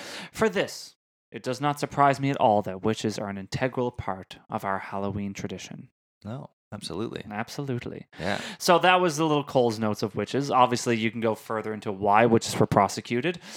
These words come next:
Speaker 1: and where it all came from. From
Speaker 2: Mostly
Speaker 1: Evan.
Speaker 2: sexism.
Speaker 1: Most, e-, exactly, mostly sexism.
Speaker 2: Yeah.
Speaker 1: So now let's go into a bit of fun.
Speaker 2: Hit me with the fun, Jeff.
Speaker 1: We're gonna hit some fun.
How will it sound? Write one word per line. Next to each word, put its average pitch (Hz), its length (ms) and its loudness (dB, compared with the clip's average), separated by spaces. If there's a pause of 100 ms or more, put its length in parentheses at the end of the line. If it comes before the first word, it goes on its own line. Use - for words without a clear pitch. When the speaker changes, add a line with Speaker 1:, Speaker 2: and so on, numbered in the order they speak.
(160)
Speaker 1:
and 120 160 -2
where 165 180 2
it 147 80 -2
all 120 140 0
came 110 280 -8
from. 113 320 -6
From 113 220 -4
Speaker 2:
Mostly 113 340 4
Speaker 1:
Evan. 143 240 4
Speaker 2:
sexism. 85 400 -4 (440)
Speaker 1:
Most, 120 340 0
e-, 123 180 2
exactly, 104 760 -2
mostly 104 440 0
sexism. - 640 -10
Speaker 2:
Yeah. - 80 -2 (120)
Speaker 1:
So - 180 0
now 381 100 6
let's 415 120 4
go 403 120 4
into 392 120 4
a 392 60 4
bit 349 100 4
of 277 100 2
fun. 123 760 4 (420)
Speaker 2:
Hit - 200 0
me 330 60 4
with 392 160 6
the 330 80 2
fun, 139 380 2
Jeff. 101 260 4
Speaker 1:
We're 165 80 2
gonna 185 140 4
hit 185 120 4
some 170 160 0
fun. 139 360 2